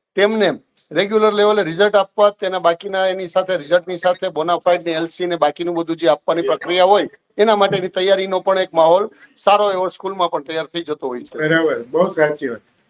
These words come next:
Speaker 2: પણ પરિમલભાઈ, મારે બેન બંને પહેલું વિશે આપનો અભિપ્રાય જાણવો છે. પહેલા આપણે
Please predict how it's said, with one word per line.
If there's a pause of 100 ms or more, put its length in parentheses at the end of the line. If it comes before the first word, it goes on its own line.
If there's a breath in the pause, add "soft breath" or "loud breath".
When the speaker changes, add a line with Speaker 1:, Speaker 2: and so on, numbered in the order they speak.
(140)
Speaker 2:
પણ
પરિમલભાઈ,
મારે
બેન
બંને
પહેલું
વિશે
આપનો
અભિપ્રાય
જાણવો
છે.
પહેલા
આપણે